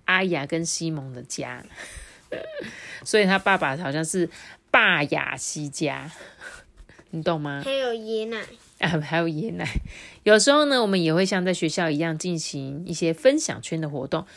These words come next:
Speaker 1: 每个人呢轮流说说自己的心事，这样子挺好的哦。我最喜欢我们像无尾熊一样攀在爸爸的身上，耶。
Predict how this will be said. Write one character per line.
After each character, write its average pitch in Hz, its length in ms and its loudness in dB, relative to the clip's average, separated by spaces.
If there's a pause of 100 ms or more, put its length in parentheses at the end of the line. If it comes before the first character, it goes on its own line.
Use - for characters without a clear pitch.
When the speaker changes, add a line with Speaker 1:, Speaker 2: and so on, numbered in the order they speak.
(140)
Speaker 1:
每 196 160 4
个 214 100 2
人 202 200 4
呢 208 120 0
轮 196 240 4
流 190 200 4
说 196 120 -2
说 190 160 0
自 196 140 -6
己 - 160 -6
的 - 80 -10
心 226 320 -4
事， - 300 -4 (260)
这 - 80 2
样 240 140 2
子 208 80 0
挺 185 240 0
好 160 160 0
的 151 100 0
哦。 135 180 0 (220)
我 165 100 -2
最 185 220 2
喜 165 160 -2
欢 156 100 -2
我 160 60 -2
们 143 140 -4
像 156 260 -4
无 165 140 -2
尾 190 120 4
熊 139 240 -6
一 139 60 -10
样 147 260 -4
攀 165 220 -4
在 160 160 -2
爸 139 240 -10
爸 170 220 -4
的 196 80 2
身 151 260 -4
上， 160 240 0 (480)
耶。 - 460 -2